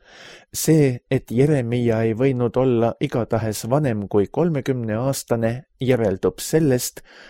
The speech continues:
et ta oli preestrite soost. Ja preestrite soo meessoost liikmete teenimine jumalateenistusel algas Moosese seaduse järgi kolmekümneaastaselt.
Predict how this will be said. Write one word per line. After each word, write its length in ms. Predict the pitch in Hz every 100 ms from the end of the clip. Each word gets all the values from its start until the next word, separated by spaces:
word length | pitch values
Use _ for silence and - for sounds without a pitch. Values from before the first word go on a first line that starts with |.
| - -
et 200 | 139 -
ta 180 | 127 113
oli 220 | 120 117
preestrite 760 | - 123 156 131 - 127 - 139
soost. 540 | 170 107 87 - - - _ _ _ - _ -
Ja 300 | 131 120 113
preestrite 760 | - 156 151 - 123 123 - 113
soo 520 | - 160 123 104 - 135
meessoost 800 | 160 135 - 120 107 101 - 143
liikmete 600 | 151 - 110 113 - 104
teenimine 680 | 156 143 110 110 104 101
jumalateenistusel 1300 | 104 143 180 135 123 143 143 139 131 - 135 135 131 135 143
algas 480 | 135 110 107 -
Moosese 520 | 123 147 143 95 - 95
seaduse 640 | - 147 139 123 - 120
järgi 500 | 120 117 117 127 113 -
kolmekümneaastaselt. 1500 | 156 151 139 143 143 143 117 101 - 92 87 78 - -